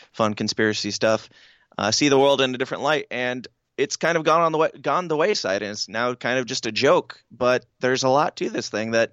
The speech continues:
nobody knows, and I think it's important to, uh, not only bring it back up, but bring it up in a very humble, human way of, uh, just being open-minded and,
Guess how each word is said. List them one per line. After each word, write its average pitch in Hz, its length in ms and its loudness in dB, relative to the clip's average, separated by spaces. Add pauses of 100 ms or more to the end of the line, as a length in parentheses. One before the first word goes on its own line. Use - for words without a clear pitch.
(160)
nobody 113 440 -2
knows, - 420 0 (380)
and 107 180 0
I 110 60 2
think 131 160 -4
it's 131 100 -6
important 127 440 0
to, 123 260 2
uh, 117 220 4 (420)
not 139 200 2
only 135 500 2 (160)
bring 156 180 0
it 143 80 -2
back 139 260 0
up, 135 240 0
but 117 180 -8
bring 135 180 -4
it 127 80 0
up 127 260 2
in 117 400 -6
a 107 140 -6
very 113 320 0
humble, 123 540 2
human 113 580 -2 (260)
way 107 480 2
of, 98 600 -2 (100)
uh, 98 320 -2
just - 180 -4
being 147 300 -2 (140)
open-minded 143 840 0 (100)
and, 113 380 -8